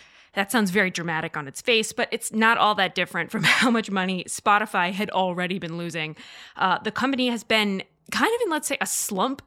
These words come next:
since twenty twenty-two began, though we should note that after Spotify published its new guidelines and Rogan posted his, uh, apology, Spotify stock went back up almost fourteen points on Monday. So unfortunately, it does seem like, uh,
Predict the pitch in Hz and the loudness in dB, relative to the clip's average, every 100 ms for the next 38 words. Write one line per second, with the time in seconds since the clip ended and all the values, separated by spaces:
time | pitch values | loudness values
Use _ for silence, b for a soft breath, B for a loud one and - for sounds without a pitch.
0 | - - 254 - 269 277 - 277 254 294 | -12 -6 -4 -2 -2 -4 -4 -6 -6 -8
1 | 285 302 320 330 330 B B B 254 254 | -6 -4 0 0 -2 B B B 0 0
2 | 254 233 233 226 b b 202 - 254 392 | 0 2 0 0 b b -2 0 0 0
3 | - 277 180 180 - 180 185 180 175 190 | 0 0 0 -2 -4 -2 -2 -4 -6 -8
4 | 170 170 - - 208 196 190 185 185 170 | -8 -8 -8 -8 -4 -2 0 -2 0 -2
5 | 170 214 226 170 180 185 170 175 - 185 | -2 -4 -6 -4 -4 -4 -8 -10 -10 -10
6 | - 180 180 - 143 - 175 - - 302 | -10 -8 -8 -8 -12 -10 -12 -8 0 0
7 | 196 165 165 170 B B B - 320 339 | 0 -2 -6 -6 B B B -2 2 4
8 | 349 320 - 220 226 - 214 - 202 185 | 2 0 4 4 4 0 0 2 2 2
9 | 196 180 - 196 180 - 185 208 185 202 | 2 0 0 0 -2 -4 -6 -4 -4 -4
10 | 170 185 170 165 - 95 - 262 226 220 | -4 -6 -4 -4 -4 -6 -2 2 4 4
11 | 214 262 403 320 240 214 214 202 202 294 | 2 0 -2 0 0 2 2 2 2 -2
12 | - 233 220 214 190 185 185 180 | 0 -2 0 2 0 0 0 0